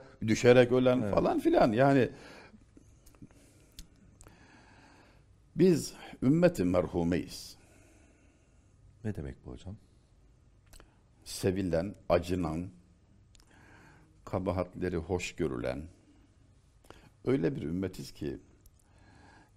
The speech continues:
Speaker 1: yani burayı söylemeye hep çekinmişler, böyle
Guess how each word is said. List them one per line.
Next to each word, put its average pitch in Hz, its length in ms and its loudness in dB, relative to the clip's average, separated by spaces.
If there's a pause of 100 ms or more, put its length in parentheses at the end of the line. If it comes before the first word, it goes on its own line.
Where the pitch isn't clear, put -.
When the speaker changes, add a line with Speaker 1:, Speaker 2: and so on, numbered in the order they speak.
Speaker 1:
yani 113 400 0 (220)
burayı 135 420 2
söylemeye 98 500 -2
hep 104 160 -4
çekinmişler, 90 960 -6 (260)
böyle 71 400 -6